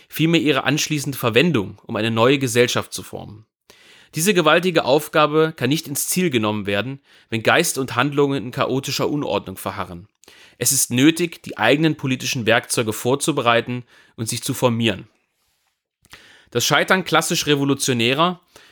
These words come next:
das heißt vor allem ausschließlich stoßartiger, gewaltsamer und strategisch eindimensionaler Politik,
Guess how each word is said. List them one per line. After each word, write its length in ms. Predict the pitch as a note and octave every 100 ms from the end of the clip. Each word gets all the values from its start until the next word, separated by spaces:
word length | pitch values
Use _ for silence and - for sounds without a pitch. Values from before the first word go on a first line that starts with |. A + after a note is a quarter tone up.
| _
das 160 | -
heißt 220 | D3 D#3 -
vor 120 | -
allem 180 | D3 C#3+
ausschließlich 680 | D3 D#3+ - D#3 - E3+
stoßartiger, 880 | - C#3 D#3 - - G#2 G#2+ G2+ F#2 -
gewaltsamer 760 | G#2+ G#2+ D3+ - C#3+ D3 C#3+
und 140 | B2 -
strategisch 560 | A#2 - C3 B2+ -
eindimensionaler 840 | - C#3 D#3 A#2+ A2 G#2+ G#2 G#2 G2+
Politik, 560 | A2 G#2 - C3+ -